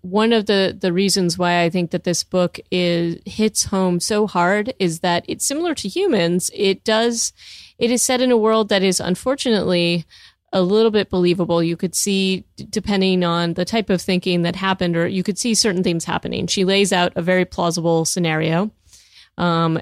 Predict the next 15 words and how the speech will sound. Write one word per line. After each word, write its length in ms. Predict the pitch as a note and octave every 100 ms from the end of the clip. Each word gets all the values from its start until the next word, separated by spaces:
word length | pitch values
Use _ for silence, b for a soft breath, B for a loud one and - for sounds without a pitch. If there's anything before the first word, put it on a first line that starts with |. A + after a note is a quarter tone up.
| -
and 440 | F#3 E3+ E3 E3 -
in 200 | F#3 F3+
this 400 | F3 E3+ - - -
world, 640 | F#3 G3+ F3 E3+ E3+ - b b b -
uh, 300 | F3 E3+ E3+
women, 540 | E3+ F3+ G3+ G3+ F#3+ F#3+
it, 220 | - G3
it 420 | G3 G3+ - _
basically 460 | G3 F#3+ G#3 F3+ E3+
all 160 | E3+
women's 320 | F3 F3 E3+
rights 240 | F3+ E3+ -
have 80 | F3
been 160 | F3
stripped. 500 | - - E3 - -